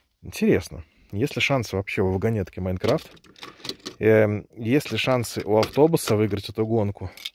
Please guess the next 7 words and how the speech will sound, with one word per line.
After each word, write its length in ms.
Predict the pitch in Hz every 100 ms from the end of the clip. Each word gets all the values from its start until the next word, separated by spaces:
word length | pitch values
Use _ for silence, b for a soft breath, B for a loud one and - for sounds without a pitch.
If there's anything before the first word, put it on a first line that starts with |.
| _ B B - - -
Ой, 300 | 190 196 - 117
одна 240 | 113 123
тачка 320 | 123 117 -
улетела 400 | 131 117 151 135
вниз 240 | 117 135 -
в 40 |
коробку. 520 | 107 120 165 - 104